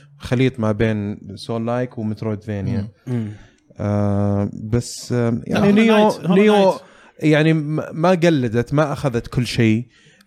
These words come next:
Speaker 1: هي أخذت وتميزت بأسلوب مختلف
Speaker 2: صحيح.
Speaker 1: شوية، عشان يعني ما، ما ننتقص من قدرها. صراحة أنا شخصيًا ما أشوف إنها لعبة
Speaker 2: لا،
Speaker 1: ممتازة
Speaker 2: طبعًا.
Speaker 1: جدًا،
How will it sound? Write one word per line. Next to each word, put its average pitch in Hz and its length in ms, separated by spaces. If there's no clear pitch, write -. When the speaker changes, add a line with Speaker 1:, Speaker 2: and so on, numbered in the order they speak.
Speaker 1:
هي 143 260
أخذت - 600
وتميزت 123 760
بأسلوب 113 400
مختلف 107 320
Speaker 2:
صحيح. 101 220
Speaker 1:
شوية، 104 400
عشان 117 420
يعني 113 260
ما، 113 200
ما 123 100
ننتقص 113 440
من 107 40
قدرها. 101 300
صراحة 117 280
أنا 117 300
شخصيًا 127 540
ما 143 560
أشوف 147 260
إنها 135 180
لعبة 135 260
Speaker 2:
لا، 117 60
Speaker 1:
ممتازة 120 540
Speaker 2:
طبعًا. 110 240
Speaker 1:
جدًا، 135 180